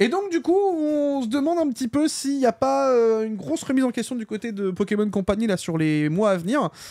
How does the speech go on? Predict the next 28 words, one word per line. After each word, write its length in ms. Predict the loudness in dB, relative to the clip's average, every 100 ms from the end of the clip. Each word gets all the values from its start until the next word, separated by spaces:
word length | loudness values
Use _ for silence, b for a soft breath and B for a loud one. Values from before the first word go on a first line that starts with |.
| B 0
Euh, 440 | 4 4 4 2 2
et 120 | 0
du 120 | 0
coup, 100 | -4
je 60 | -4
voulais 120 | -2
un 60 | -4
petit 140 | -6
peu 100 | -2
en 80 | 0
parler 260 | 0 0 -2
parce 200 | -4 -2
que 100 | -2
je 80 |
sais 160 | -2 -4
qu'il 120 | -4
y 20 |
a 40 | -2
plein 220 | 0 0
de 140 | 2
gens 240 | 2 0 -2
qui, 240 | 0 2
euh, 100 | 2 b b b b
achètent 300 | 0 0 0
du 80 | 0
japonais 340 | 0 0 -2
maintenant, 400 | 0 -2 -2 -4
qui 240 | -4 -10